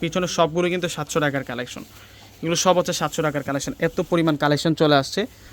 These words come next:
মানে প্রচুর, প্রচুর ডিজাইন চলে আসছে। আগামীকাল শুক্রবার, শুক্রবার একটা ধামাকা যাবে। আপনারা চলে আসবেন শোরুমে, আসলে কিন্তু এই জমজমের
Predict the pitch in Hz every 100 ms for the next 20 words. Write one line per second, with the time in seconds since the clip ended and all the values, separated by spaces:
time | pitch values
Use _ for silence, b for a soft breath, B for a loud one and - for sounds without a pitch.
0 | B B 143 160 156 - - - - 202
1 | 202 214 - 196 - 175 156 156 156 160
2 | 151 139 - 156 160 175 175 175 - 175
3 | 170 165 165 165 156 165 160 175 143 143
4 | 160 165 151 151 185 B B B - -
5 | 170 165 180 175 170 160 170 170 160 160
6 | 127 165 165 160 156 156 156 160 170